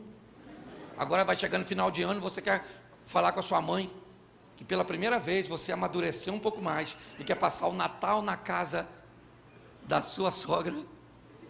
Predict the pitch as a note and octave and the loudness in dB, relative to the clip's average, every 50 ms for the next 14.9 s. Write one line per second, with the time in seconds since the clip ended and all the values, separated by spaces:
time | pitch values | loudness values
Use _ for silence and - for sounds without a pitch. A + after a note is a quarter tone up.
0 | - - - - - - - - - - - - - - - - D#3 E3 F3 F3+ | -20 -20 -20 -20 -20 -20 -20 -20 -20 -20 -20 -20 -18 -12 -4 0 2 4 4 4
1 | F3 E3+ D#3 D3+ F3+ G#3 G3 - G3 F#3 F3 - - F#3 D#3+ E3+ - - F3 D#3 | 4 0 0 4 4 4 4 2 0 -2 -2 0 -2 -2 -2 -2 -2 0 0 0
2 | D#3+ D#3 C#3 C3 - C3 - - - - - - - - - - - - - - | 0 0 -2 -4 -4 -8 -8 -10 -18 -20 -20 -20 -20 -20 -20 -18 -18 -18 -18 -20
3 | - - - - - - - - - - - - - - - - - - - - | -20 -20 -20 -18 -18 -20 -20 -18 -20 -20 -20 -20 -20 -20 -20 -20 -20 -14 -6 -4
4 | F3 F3 F3+ - F#3 F3 F#3+ A3 - - - G#3 - - - C3 F3+ G3 - - | -2 0 0 0 0 0 0 0 0 0 2 2 0 0 -2 -2 -2 -2 -2 -4
5 | - C#3+ - F3 D#3+ D#3 E3 - - - - - - - F3+ F#3 F#3 E3+ D3+ - | -6 -6 -2 -2 -2 -2 -2 -4 -6 -8 -10 -8 -4 -2 0 0 0 0 -2 -6
6 | - - - - - - - E3 D#3+ - - F3 D#3+ - E3+ F3 D#3 - - - | -10 -14 -16 -16 -12 -4 -4 -2 -2 -2 -2 -2 -4 -2 -2 -2 0 0 0 0
7 | - F3+ E3 - - - - D3 E3 F3 D3 - - F3 G#3+ A3 A3 G#3+ - - | 0 -4 -4 -4 -8 -8 -4 0 0 0 0 0 0 0 0 0 0 -2 -2 -2
8 | A#3+ A#3 A#3 A3 - A3 A3 A3 G#3+ A3 - - G3+ G3 F#3+ - A3 G#3+ G#3+ G#3+ | -2 -2 -2 -2 -2 0 0 0 0 -2 -2 0 0 0 2 2 0 0 0 0
9 | - - - G#3+ G#3 F#3 D#3 - - - - - A3+ G#3 - - B3 A#3+ G#3 - | -2 -2 0 2 2 2 0 -2 -8 -10 -6 -4 -4 -4 -2 0 0 0 0 0
10 | F3 G#3+ G3+ - - A3 A3 A#3 A3+ - - F#3+ A3+ A#3+ A3+ - G#3+ G3+ A3+ A3 | 0 -2 0 2 0 0 0 0 -6 -4 0 0 0 2 0 -2 -4 -2 -2 -2
11 | A3+ B3+ A#3+ F3 - - - - - - - - - - - - - - - - | 0 -2 -2 -4 -6 -10 -12 -14 -20 -20 -20 -20 -20 -20 -20 -20 -20 -20 -18 -16
12 | - - C#3+ F3+ E3 - F#3 F#3 F#3+ E3+ E3+ - F3+ - - F#3 F3 E3+ E3+ E3 | -8 0 2 2 4 4 4 2 2 0 -2 -2 -2 -2 -2 0 2 2 2 2
13 | E3 G3 F#3 - E3+ E3 E3 - - - - - F#3 E3+ D#3+ D#3 D3+ - B4+ B4+ | 2 0 -4 -4 -2 -2 -2 -2 -4 -4 -2 -2 0 0 0 -2 -2 -2 -2 -2
14 | - G#4+ G#4 - - - - F3 F#3+ F3+ D#3+ D3+ C#3+ C3+ C#3 D#3+ E3 D#3+ - | -2 -4 -8 -6 -4 -2 0 0 0 0 -2 -4 -6 -4 -2 0 -2 -2 -2